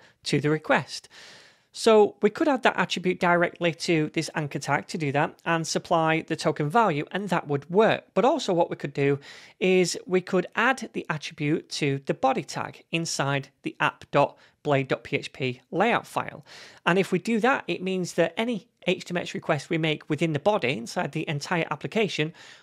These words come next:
will have that header automatically applied to it. Otherwise, we'd have to do it individually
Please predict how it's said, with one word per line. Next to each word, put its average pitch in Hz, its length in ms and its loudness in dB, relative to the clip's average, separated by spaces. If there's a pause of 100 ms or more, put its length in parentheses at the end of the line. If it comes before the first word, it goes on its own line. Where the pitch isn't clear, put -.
(100)
will 160 100 2
have 226 280 -2
that 175 140 0
header 147 480 0
automatically 143 600 -2
applied 185 380 0
to - 140 -10
it. - 280 -14
Otherwise, 208 380 0
we'd 175 100 -2
have 185 140 -6
to - 100 -18
do 170 120 2
it - 60 -4
individually 185 640 -2